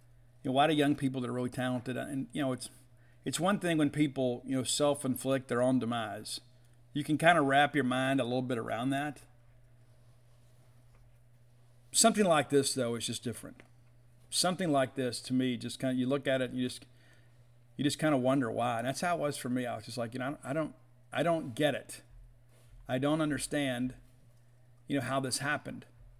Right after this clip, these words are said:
or why this happened. It's just, um,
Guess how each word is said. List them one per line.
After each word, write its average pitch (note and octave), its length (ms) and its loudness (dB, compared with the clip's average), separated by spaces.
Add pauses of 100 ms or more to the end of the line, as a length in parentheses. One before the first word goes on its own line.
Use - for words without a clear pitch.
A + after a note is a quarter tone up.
(880)
or C3 80 -2
why C#3 280 4
this D3 200 0
happened. - 400 -8 (720)
It's - 140 -12
just, - 300 -4
um, A#2 300 -2